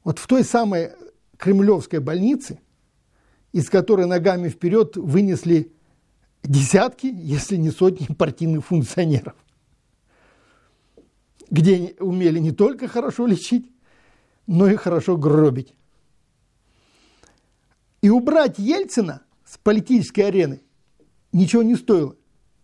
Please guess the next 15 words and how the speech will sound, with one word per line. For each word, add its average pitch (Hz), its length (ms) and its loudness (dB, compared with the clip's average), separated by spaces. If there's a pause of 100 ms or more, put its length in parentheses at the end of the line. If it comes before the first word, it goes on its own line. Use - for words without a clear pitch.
(120)
потому 190 320 0
что 220 140 4
публично, 330 1000 -2 (560)
публично 311 760 -2 (580)
ему 240 180 4
стало 226 260 0
плохо - 400 -6
в 196 100 -10
зале. 151 280 -2 (2750)
Сердце. - 340 -4 (3750)
Горбачёв 196 460 -2
на 175 80 -10
это 175 140 -14
не 170 80 -16
пошёл. 160 260 -18